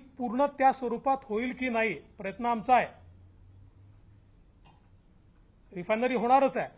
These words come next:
रिफायनरी होणारच आहे, पण कदाचित ती महाराष्ट्रासोबत केरळला होऊ शकते काही भाग,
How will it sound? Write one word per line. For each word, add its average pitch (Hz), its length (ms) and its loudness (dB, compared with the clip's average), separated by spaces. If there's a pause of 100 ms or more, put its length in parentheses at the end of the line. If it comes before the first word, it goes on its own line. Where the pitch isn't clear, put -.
(800)
रिफायनरी 240 300 -2
होणारच 262 420 2
आहे, 151 100 -6 (680)
पण 233 100 -4
कदाचित 247 500 -2
ती 285 60 -6
महाराष्ट्रासोबत 247 760 -2
केरळला 254 300 0
होऊ 240 160 0
शकते 233 300 -6
काही 220 200 -2
भाग, 190 220 -2